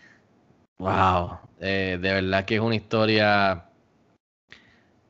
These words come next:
triste, melancólica, pero al mismo tiempo con esperanza y, y de verdad que, que, que me gustó un montón. Eh,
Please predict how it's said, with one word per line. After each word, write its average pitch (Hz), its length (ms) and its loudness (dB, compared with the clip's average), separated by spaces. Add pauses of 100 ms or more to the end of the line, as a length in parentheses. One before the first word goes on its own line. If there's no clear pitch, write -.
(160)
triste, 180 580 2
melancólica, 143 800 0
pero 117 140 -2
al 104 60 -4
mismo 113 180 -6
tiempo 135 300 -8
con 127 140 -6
esperanza 127 1000 0
y, 104 340 -2
y 98 140 -4
de 98 100 2
verdad 98 300 2
que, 113 380 0
que, 95 720 -2 (440)
que 107 120 2
me 110 80 4
gustó 110 220 0
un 113 60 0
montón. 113 400 -2 (240)
Eh, 85 920 -8